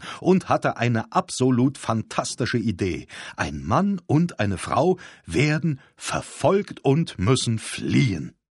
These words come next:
Hammer, was? Wovor sie fliehen müssen und das ganze andere Gedöns, äh, konnten später seine Ghostwriter ausarbeiten.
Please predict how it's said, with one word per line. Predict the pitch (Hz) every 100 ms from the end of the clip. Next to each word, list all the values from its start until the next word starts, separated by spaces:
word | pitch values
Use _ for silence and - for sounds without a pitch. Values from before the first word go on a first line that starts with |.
| _ _ _ _ _
Hammer, | - 98 67 - -
was? | - 151 - _ _ _ _ _ _ - - - -
Wovor | 127 170 - 220 226 156
sie | 95 98
fliehen | 113 113 117
müssen | 120 - 170 - -
und | 104 90
das | -
ganze | 95 92
andere | 147 190 131 98
Gedöns, | 95 95 139 170 -
äh, | 160
konnten | 165 185 170 165
später | - 151 143
seine | 113 120 113
Ghostwriter | 85 117 - - 90 87 80 82
ausarbeiten. | 87 - 92 73 - - 87